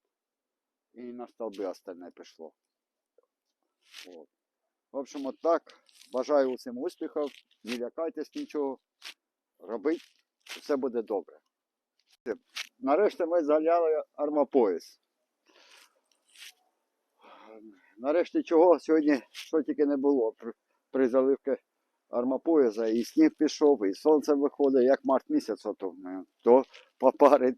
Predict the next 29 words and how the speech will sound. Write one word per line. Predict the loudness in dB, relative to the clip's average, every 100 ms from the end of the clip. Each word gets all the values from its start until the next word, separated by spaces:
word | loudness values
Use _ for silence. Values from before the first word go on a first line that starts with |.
| _
то | 6 6
холодно, | 8 6 8 6 6 2
то | 4 2
сніг, | 0 0 0 2 0
<laughs> | 0 -2
то | 2
дощ, | 2 2 0
то | -2
ще | 0 -2 -4
щось. | -6 -10 -12 _ _ _ _ _ _ _ -16
Ну, | -8 -8 -8
все | -4 -4
одно | -2 -4
ми | -6 -6
заляли | -4 -4 -2 -2 0
отак | 0 -2 -4 -6 -4
от, | -6 -6 _ -12
вона | -8 -8
гладенька. | -8 -6 -2 0 0 -4 -6 _ _ _ _ -4
І | -2
замітьте, | 0 0 -2 -2 -2 -2 -8 _ _ _ _ _ _ _ _ _ _
що, | -2 2 2 -2 _ _ -8
як | -6 -4
я | -6 -6
казав, | -6 -4 -4 -4
ні | -6 0
одної | 2 4 2 -2
шпильки | -2 -4 -2 -4
немає. | -4 -6 -6 -10